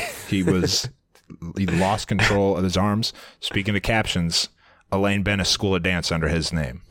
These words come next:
Speaker 2: <laughs>
Speaker 1: A plus. Later, Peter and Sam chat. They make it official. Peter and Sam.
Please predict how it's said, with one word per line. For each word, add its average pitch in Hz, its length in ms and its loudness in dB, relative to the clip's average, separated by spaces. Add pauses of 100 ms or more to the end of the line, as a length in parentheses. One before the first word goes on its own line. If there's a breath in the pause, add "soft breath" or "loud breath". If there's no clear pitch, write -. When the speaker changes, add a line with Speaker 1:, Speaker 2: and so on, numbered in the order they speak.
Speaker 2:
<laughs> - 580 -4
Speaker 1:
A 87 280 0
plus. - 360 -4 (1800 loud breath)
Later, 170 220 2
Peter 170 200 2
and 165 100 2
Sam 180 220 4
chat. 120 240 0
They 120 60 2
make 131 160 2
it 139 60 2
official. 131 380 0
Peter 123 180 0
and 120 100 0
Sam. 107 300 0